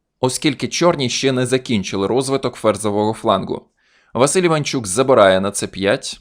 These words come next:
далі кінь Б три, ферзь С сім і взяття на Д п'ять. Чорні б'ють конем, і білі ставлять туру на С один, захищаючи ферзя. Відбувається тотальний розмін на С три і перехід в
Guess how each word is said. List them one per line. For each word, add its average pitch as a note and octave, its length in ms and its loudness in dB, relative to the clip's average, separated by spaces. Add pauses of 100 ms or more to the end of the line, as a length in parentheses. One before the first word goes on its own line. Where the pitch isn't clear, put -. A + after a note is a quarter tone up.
(120)
далі G#2 420 2
кінь C3+ 260 2
Б G#2+ 120 0
три, G#2+ 380 -4 (180)
ферзь A#2 420 0
С G2+ 100 -6
сім C#3+ 320 -4
і C3 100 -4
взяття G#2 400 -2
на G#2 100 -2
Д F#2+ 140 -2
п'ять. - 380 -8 (640)
Чорні B2 420 2
б'ють G#2 500 -4
конем, A2 480 0 (460)
і F3+ 200 -4 (120)
білі C3+ 320 0
ставлять A2 500 0
туру G#2+ 240 0
на G2 140 -4
С - 160 -2
один, G#2+ 300 -2
захищаючи G#2 640 -2
ферзя. G2+ 460 -4 (540)
Відбувається D3 640 4
тотальний G#2 560 2
розмін G2+ 400 0
на G2 160 -4
С G2 120 -6
три B2 380 -2 (340)
і F3 180 0
перехід A2 580 0
в A2 240 -2